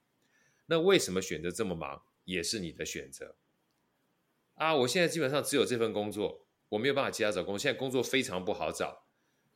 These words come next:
那你要再去问他的话，这压力就很大了。打个比方说，“你为什么不去找其他工作？”“哎呀，工作没那么容易啊。”“那你有找了吗？”“哎呀，工作没那么好找啊。”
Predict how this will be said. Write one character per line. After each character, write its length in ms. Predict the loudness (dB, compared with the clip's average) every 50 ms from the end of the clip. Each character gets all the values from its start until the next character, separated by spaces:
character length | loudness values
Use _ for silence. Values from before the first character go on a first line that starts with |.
| _ _
那 100 | -6 0
你 60 | 2 4
要 100 | 4 6
再 140 | 6 4
去 160 | 4 2 2 2
问 180 | 4 2 2
他 180 | 2 2 2 2
的 120 | 2 2
话， 180 | 2 0 0 0
这 120 | -2 0
压 180 | 2 2 4 4
力 100 | 2 2
就 140 | 0 -2 -2
很 180 | -4 -6 -6
大 200 | -4 -4 -4 -4
了。 120 | -6 -8 -6
打 120 | -4 -2
个 60 | -2 -2
比 60 | -2
方 140 | -4 -4 -4
说 80 | -4 -2
，“你 60 | 0
为 120 | 0 0
什 100 | 0 0
么 60 | -4
不 60 | -6 -6
去 120 | -8 -4
找 120 | -4 -4
其 140 | -4 -2 -2
他 100 | -4 -4
工 180 | -4 -4 -6 -6
作 180 | -4 -4 -4 -2 0
？”“哎 80 | 0
呀， 80 | 0 0
工 140 | -2 -2 0
作 120 | 0 0
没 80 | 0 0
那 80 | 0
么 80 | 2 2
容 200 | 2 2 2 2
易 120 | 4 4
啊。 300 | 4 4 4 0 -4 -12 _ _ -20 -20 _ _ _ _ _
”“那 80 | 0 2
你 80 | 4 6
有 120 | 4 6
找 180 | 6 6 6 6
了 100 | 6 4
吗 280 | 4 2 2 0 -2 -6 0
？”“哎 80 | 4 4
呀， 80 | 4
工 160 | 4 4 4 6
作 100 | 6 6
没 140 | 6 6
那 80 | 6 6
么 80 | 4 6
好 160 | 8 6 8
找 140 | 8 8 8
啊。” 260 | 8 6 4 2